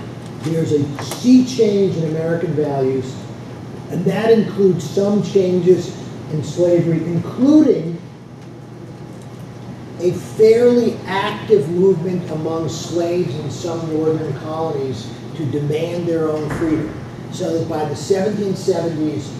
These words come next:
you have slaves in Massachusetts who are petitioning the Massachusetts General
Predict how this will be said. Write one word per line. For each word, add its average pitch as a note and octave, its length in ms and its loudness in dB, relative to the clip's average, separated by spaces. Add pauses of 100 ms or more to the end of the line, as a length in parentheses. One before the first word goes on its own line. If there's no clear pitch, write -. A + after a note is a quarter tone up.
(160)
you D#3 160 0
have D3+ 260 -6
slaves F3 680 -2
in E3+ 100 -4
Massachusetts D#3 1000 -6 (220)
who D3 160 0
are C#3+ 160 -2
petitioning D#3+ 920 -2 (200)
the D3 80 -4
Massachusetts E3 840 -4
General D3+ 300 -2